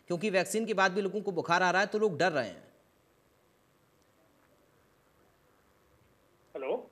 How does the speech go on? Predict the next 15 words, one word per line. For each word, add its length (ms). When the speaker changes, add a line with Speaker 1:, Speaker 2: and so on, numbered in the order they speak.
Speaker 1:
जी, 140
प्रवीण 500
जी, 100
आप 80
सुन 140
पा 140
रहे 100
हैं? 200
Speaker 2:
हाँ, 180
सुन 120
पा 80
रहा 100
हूँ 80
सर। 120
Speaker 1:
जी, 220